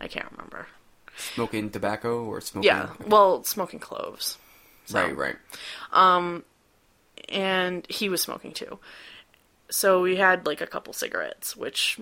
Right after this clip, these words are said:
Speaker 1: my cigarettes were, like, fucking fifteen minute long cigarettes. So anyway, so we were out there for a little bit talking, and then he was like, "So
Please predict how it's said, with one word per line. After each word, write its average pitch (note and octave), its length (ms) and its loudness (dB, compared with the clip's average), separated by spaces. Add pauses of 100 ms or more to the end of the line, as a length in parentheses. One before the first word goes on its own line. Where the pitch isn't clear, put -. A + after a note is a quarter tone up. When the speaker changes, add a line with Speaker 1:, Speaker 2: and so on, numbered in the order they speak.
Speaker 1:
my F3+ 200 -4
cigarettes - 400 -6
were, F3+ 80 -6
like, F3+ 240 -8
fucking F3+ 460 -10
fifteen F3+ 460 -8
minute E3+ 200 -8
long E3+ 240 -6
cigarettes. - 540 -6
So - 380 -10 (360)
anyway, E3 200 2
so B3 140 2
we C4 60 4
were C#4 80 8
out G#3 120 6
there F3 80 2
for - 100 -4
a E3 40 4
little D#3+ 140 2
bit D#3+ 160 0
talking, E3 480 -4 (120)
and E3+ 560 0
then F3 560 0
he - 180 -6
was F3 180 0
like, D#3+ 360 0 (640)
"So G3 760 6